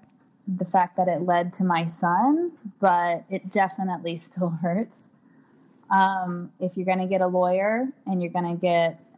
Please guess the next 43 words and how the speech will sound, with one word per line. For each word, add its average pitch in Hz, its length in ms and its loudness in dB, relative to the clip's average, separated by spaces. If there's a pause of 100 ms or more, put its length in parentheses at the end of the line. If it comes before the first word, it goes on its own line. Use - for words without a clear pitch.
(140)
a 175 240 0
divorce 170 440 -2
decree, 175 600 -2 (220)
make 180 200 0
sure 190 200 0
you 190 160 0
put 185 260 -2
every 185 240 2
single 185 340 2
little 175 260 2
thing 170 260 -2
you 165 80 0
want 165 280 2
in 165 180 0
it. 147 140 0 (1040)
You 175 120 2
know, 160 420 2
it's, - 460 -2
don't, 208 400 2 (720)
if 185 180 -2
you 202 80 0
think, 220 340 2
"Oh, 247 200 6
that's 285 200 2
so 330 120 4
stupid. 247 500 2 (160)
Why 247 140 6
should 277 140 0
I 277 40 4
have 269 200 0
to 247 40 0
worry 247 240 2
about 226 440 2
pictures 240 340 -2
on 233 120 4
social 240 280 0
media?" 220 420 2 (560)
You're 185 140 -2
gonna 170 240 -2
wanna 143 180 -4
worry 120 320 -10
about - 240 -10
it. 62 220 -12